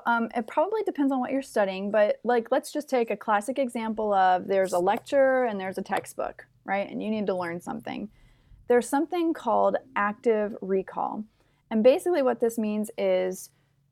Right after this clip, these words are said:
struggling is good. Those that do the work get the benefit. It means you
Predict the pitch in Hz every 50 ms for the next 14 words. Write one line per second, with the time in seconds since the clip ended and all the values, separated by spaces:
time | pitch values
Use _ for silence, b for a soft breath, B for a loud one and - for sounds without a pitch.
0 | _ - - - - - - - 254 254 254 254 277 277 277 277 285 294 294 -
1 | 220 208 190 190 190 - 196 180 - 147 - - - _ _ _ _ _ - 190
2 | 190 233 233 233 247 262 277 302 277 262 247 214 202 - 202 - 208 208 208 220
3 | 226 262 240 208 208 208 208 208 - - 208 196 196 185 - - 185 180 185 170
4 | 165 165 - - - - - - _ _ _ - 240 247 - 233 254 247 220 196
5 | 190 185 - - 202 196 190 190 190 196